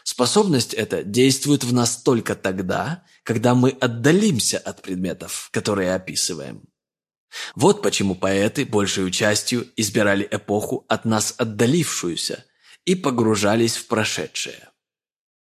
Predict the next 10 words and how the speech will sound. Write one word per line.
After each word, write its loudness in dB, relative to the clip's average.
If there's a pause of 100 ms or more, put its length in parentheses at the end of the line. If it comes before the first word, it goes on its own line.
(340)
Прошедшее, 0 (120)
отрывая 2
нас 0
от -6
всего, -2
что -2
не 4
есть 2
вокруг -2
нас, -4